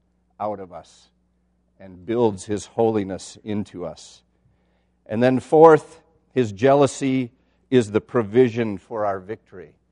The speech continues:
that he will see us safely home.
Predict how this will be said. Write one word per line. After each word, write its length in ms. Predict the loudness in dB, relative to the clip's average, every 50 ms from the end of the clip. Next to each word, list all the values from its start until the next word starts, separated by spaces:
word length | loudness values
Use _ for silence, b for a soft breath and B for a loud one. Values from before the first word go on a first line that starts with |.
| _ _ _ _ _
that 200 | -12 -12 -10 -10
he 160 | -12 -14 -10
will 200 | -8 -8 -10 -10
see 340 | -10 -14 -16 -14 -10 -8 -8
us 380 | -8 -10 -12 -16 -20 -20 _ _ _ _ _ _ _ _ _ _ _
safely 640 | -20 -10 -4 -2 -2 -2 -2 -4 -6 -6 -6 -6
home. 340 | -6 -8 -8 -8 -8 -12